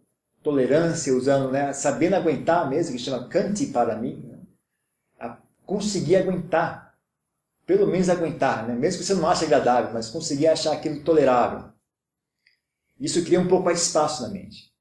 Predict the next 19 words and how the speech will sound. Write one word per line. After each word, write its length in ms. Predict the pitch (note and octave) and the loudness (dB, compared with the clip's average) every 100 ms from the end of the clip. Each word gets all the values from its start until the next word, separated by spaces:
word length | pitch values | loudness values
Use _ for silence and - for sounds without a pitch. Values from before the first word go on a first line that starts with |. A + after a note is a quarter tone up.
| _ _ _ | _ _ _
E 80 | B2 | -6
aí, 60 | C3 | -2
quando 160 | F#3+ | 0
você 300 | G3 F#3+ F3 | 2 2 -2
cria 380 | - E3+ D#3+ - | 2 2 2 0
mais 260 | D3+ D3 - | 0 0 0
espaço 300 | E3 E3 C#3 | 2 2 0
na 60 | |
mente, 260 | C3 E3 E3 | -2 -4 -4
então 140 | D3+ | -2
você 220 | D3 D3 | -2 2
aplica 480 | C#3 C3+ D3+ F3+ F3 | 0 0 2 2 4
a 20 | |
mente 200 | C3+ C3+ | 0 0
na 80 | C3 | -2
respiração 840 | A#2+ - A#2+ G#2 - E3+ C#3 - - _ _ _ _ _ | -4 -2 -2 -2 0 -2 -2 -8 -18 _ _ _ _ _
e 80 | A#2 | -4
ela 160 | B2 C3 | -2 -2
fica. 560 | - C#3 - G2 - | -2 -2 -2 -14 -18